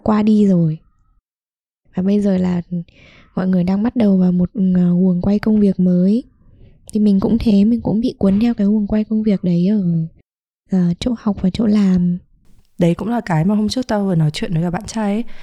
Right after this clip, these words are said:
Speaker 2: Thì bạn trai tao là người Đức. Và anh ấy hỏi là, "Thế, ờ, ở Việt Nam là chưa đến năm mới đúng không?" Ừ, thì tao mới bảo
Speaker 1: Ừ.
Speaker 2: đúng, và cái cảm giác rất là lửng lơ ấy.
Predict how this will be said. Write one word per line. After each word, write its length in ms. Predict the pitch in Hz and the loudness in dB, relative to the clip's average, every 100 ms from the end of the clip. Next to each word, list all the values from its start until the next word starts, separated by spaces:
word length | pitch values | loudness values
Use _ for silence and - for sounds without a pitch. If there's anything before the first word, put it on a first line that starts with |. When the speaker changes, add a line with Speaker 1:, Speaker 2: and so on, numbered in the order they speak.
| - | -14
Speaker 2:
Thì 300 | - 160 151 | -4 0 0
bạn 200 | 156 180 | -2 -4
trai 220 | 196 190 185 | -4 -2 -2
tao 120 | 180 | -2
là 60 | |
người 180 | 160 156 | 0 0
Đức. 160 | 175 233 _ _ _ _ _ | 0 -4 _ _ _ _ _
Và 100 | 175 | -2
anh 160 | 160 170 | 0 0
ấy 80 | 160 | 0
hỏi 220 | 214 170 | 0 -2
là, 360 | 143 143 139 135 - _ _ _ | -2 -2 -4 -6 -12 _ _ _
"Thế, 340 | - 175 175 208 | -4 -2 0 -2
ờ, 220 | 240 240 240 - _ | -4 -6 -10 -14 _
ở 80 | 196 | -2
Việt 120 | 165 | 2
Nam 240 | 175 208 208 | 2 2 0
là 80 | |
chưa 180 | 175 220 | -2 0
đến 320 | 190 170 202 | 0 0 0
năm 120 | 220 208 | -2 0
mới 180 | 170 | 0
đúng 140 | 165 170 | 0 -2
không?" 320 | 233 220 214 202 _ _ _ _ _ _ - | -2 -2 -4 -6 _ _ _ _ _ _ -6
Ừ, 80 | 160 156 180 | 0 0 0
thì 100 | 196 | -2
tao 160 | 180 180 | -2 0
mới 100 | 202 | 2
bảo 120 | - | 2
Speaker 1:
Ừ. 60 | |
Speaker 2:
đúng, 320 | - 156 170 233 | 2 0 0 0
và 300 | 220 160 143 _ _ _ - | 0 -2 -4 _ _ _ -10
cái 300 | - 160 156 | -4 -2 -2
cảm 260 | 180 226 135 | -2 -2 0
giác 240 | 170 226 254 226 220 208 202 | -2 -4 -2 -4 -2 -2 -2
rất 120 | 254 | 0
là 100 | 254 | 0
lửng 200 | 170 156 | 2 2
lơ 280 | 131 175 190 | 2 2 0
ấy. 120 | 170 | -2